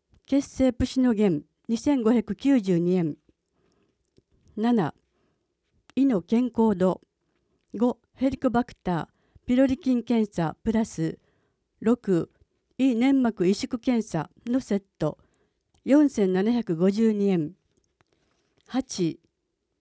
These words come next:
B型肝炎ウイルス検査、千九百四十四円。九、C型肝炎ウイルス検査、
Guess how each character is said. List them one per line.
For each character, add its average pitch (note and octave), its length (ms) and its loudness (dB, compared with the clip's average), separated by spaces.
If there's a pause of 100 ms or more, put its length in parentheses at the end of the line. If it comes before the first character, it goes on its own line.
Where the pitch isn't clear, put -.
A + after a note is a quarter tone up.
(160)
B C#4+ 220 4
型 C#4 240 2
肝 C4 180 2
炎 C#4 280 4
ウ B3+ 100 4
イ C4+ 60 4
ル C4+ 100 2
ス - 100 -14
検 A#3 280 0
査、 D#3+ 260 -4 (680)
千 D4 300 0
九 C4 220 4
百 G3 240 2
四 A3+ 240 4
十 E3 200 2
四 F3+ 160 4
円。 D#3+ 260 -2 (1500)
九、 A#3+ 320 2 (600)
C C#4+ 240 -2
型 C#4 260 0
肝 C4 180 -2
炎 F#3+ 380 0
ウ A3 100 0
イ C4+ 80 2
ル C4+ 80 0
ス - 120 -12
検 A3+ 280 -2
査、 D3+ 220 -6